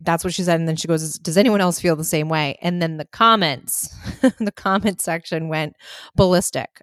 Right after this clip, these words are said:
Um, so I wanted to start by reading some of the comments that <clears throat> were made, um, under her post. So comments like,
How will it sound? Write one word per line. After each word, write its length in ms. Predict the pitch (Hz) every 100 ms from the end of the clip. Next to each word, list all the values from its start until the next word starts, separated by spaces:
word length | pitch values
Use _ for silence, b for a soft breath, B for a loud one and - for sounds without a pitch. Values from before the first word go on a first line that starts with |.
| -
Um, 240 | 160 151
so 100 | 170
I 60 | 175
wanted 280 | 175 190 220
to 120 | 240
start 320 | - 180 180
by 120 | 156
reading 760 | 156 156 170 202 185 131 151 185 b b b b
some 180 | - 196
of 100 | 180
the 80 | 170
comments 560 | - 170 131 - 165
that 300 | - 147 127 - _ -
<clears throat> 180 | 190 190
were 200 | 180 170
made, 400 | 165 160 156 156 - -
um, 240 | 147 139
under 160 | 156 156
her 100 | 151
post. 340 | - 143 -
So 260 | - 165 156 - _ _ _ _ _ _ _ - - 160
comments 400 | 208 190 185 190
like, 360 | 170 160 -